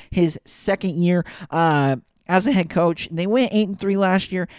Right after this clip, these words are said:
They do lose more, uh, returners. I mean, they only get, they have sixteen returners coming back, whereas, you know, E C U has twenty returners, and I think that makes a difference.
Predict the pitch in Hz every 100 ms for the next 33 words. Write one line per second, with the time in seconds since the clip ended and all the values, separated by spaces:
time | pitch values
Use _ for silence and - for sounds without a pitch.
0 | - - 165 202 233 202 185 214 214 175
1 | 165 175 202 214 190 - - 151 156 151
2 | - 220 214 170 151 - 147 151 147 170
3 | 185 175 170 156 156 156 202 208 - 190
4 | 170 - 160 160 170 160 156 180 180 -
5 | - - - 175 175 165 165 175 160 -
6 | _ _ _ 185 - 214 202 - 185 -
7 | - 185 226 208 143 - 135 113 151 240
8 | - 202 202 196 185 185 - 175 185 180
9 | 175 -